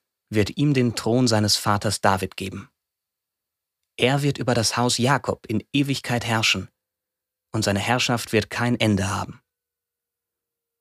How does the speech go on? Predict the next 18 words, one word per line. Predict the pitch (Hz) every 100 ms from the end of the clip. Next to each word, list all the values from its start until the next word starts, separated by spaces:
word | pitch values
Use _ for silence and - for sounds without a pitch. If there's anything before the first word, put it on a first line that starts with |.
| _ _ _ _ _ _ _ _ _ _ _ _ _ _ _
Maria | 104 95 107 107
sagte | 101 110 107
zu | -
dem | 104 101
Engel: | 107 113 104 - _ _ _ _ _ _ _ _ _ _
„Wie | 117
soll | 123
das | 143 135
geschehen, | 127 - 180 147 104 - _ _
da | -
ich | 113
keinen | - 127 131
Mann | 127 143
erkenne?“ | 104 - 98 92 110 _ _ _ _ _ _ _ _ _ _ _ _ _ _ _ _ -
Der | -
Engel | 143 135
antwortete | 120 135 131 135 127
ihr: | 131 131